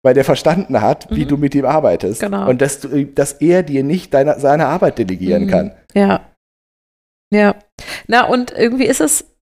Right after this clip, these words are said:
Speaker 2: es ist irgendwie Hilfe zur Selbsthilfe, oder?
Speaker 1: Ja, klar. Es ist ja auch überhaupt nicht bösartig, es ist ja gar nicht manipulativ.
Speaker 2: Ja.
Speaker 1: Sondern es ist einfach nur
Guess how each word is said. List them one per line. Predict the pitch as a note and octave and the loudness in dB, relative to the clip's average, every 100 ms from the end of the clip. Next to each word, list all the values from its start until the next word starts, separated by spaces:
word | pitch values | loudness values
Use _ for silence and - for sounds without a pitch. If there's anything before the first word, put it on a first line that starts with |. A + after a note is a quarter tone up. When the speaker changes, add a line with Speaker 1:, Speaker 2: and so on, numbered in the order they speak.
| - | -4
Speaker 2:
es | A3 | -2
ist | D3 | -2
irgendwie | - A#3 B3+ | 0 0 2
Hilfe | G#3+ A3 - | 4 2 0
zur | - B3+ | -4 0
Selbsthilfe, | C4+ C#4+ - - - - G#3 G#3 - _ _ - | 0 -2 -4 -4 -2 -2 -4 -6 -10 _ _ -2
oder? | A3 C#4+ A4 _ _ _ _ | 2 4 2 _ _ _ _
Speaker 1:
Ja, | F#3 | 0
klar. | - G4+ A4 C3+ - | 2 2 0 -2 -8
Es | D3+ | -2
ist | G#3+ | 0
ja | B3 | 0
auch | F#3 | 0
überhaupt | F#3+ G3+ | 0 0
nicht | E3+ - | -2 -2
bösartig, | E3+ A#3+ - F3+ F3 | -2 -2 -4 -4 -2
es | |
ist | F3+ | 0
ja | |
gar | F#3 | 2
nicht | G3 F#3+ | 2 2
manipulativ. | G#3 G#3 G#3 D#3 - G4+ C#4+ - - - | 0 2 4 2 2 -2 -2 -4 -8 -6
Speaker 2:
Ja. | A3+ C4 G4 B3 G3+ G3+ | -2 -2 -2 -2 -4 -4
Speaker 1:
Sondern | F#3 F3 | 0 0
es | F3 G3+ | 0 -4
ist | |
einfach | - F#3+ G3+ | 0 0 2
nur | G3+ F#3 | 2 2